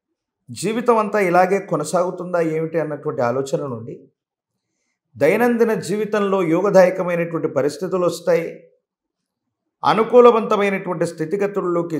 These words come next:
జీవితం వెళ్ళేటువంటి అవకాశం ఉంది. భవిష్యత్ అంతా కూడా యోగదాయకంగా ఉండేటువంటి అవకాశం తప్పనిసరిగా ఉండబోతుంది. దైనందిన జీవితంలో ఏలినాటి శని ఉన్నప్పటికీ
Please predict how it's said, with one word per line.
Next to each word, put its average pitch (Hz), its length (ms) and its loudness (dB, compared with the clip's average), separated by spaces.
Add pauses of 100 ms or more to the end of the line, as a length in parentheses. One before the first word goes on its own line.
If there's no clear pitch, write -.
(120)
జీవితం 170 380 -4
వెళ్ళేటువంటి 160 560 0
అవకాశం 151 440 -4
ఉంది. 139 220 -6 (1040)
భవిష్యత్ 151 600 -4
అంతా 135 240 -4 (120)
కూడా 135 180 -2 (840)
యోగదాయకంగా 139 760 -6
ఉండేటువంటి 123 400 -10
అవకాశం 120 460 -8 (880)
తప్పనిసరిగా 131 760 -4 (200)
ఉండబోతుంది. 120 640 -10 (2000)
దైనందిన 156 460 2 (120)
జీవితంలో 156 520 -2 (1300)
ఏలినాటి 165 560 -4
శని 143 260 -6
ఉన్నప్పటికీ 147 500 -4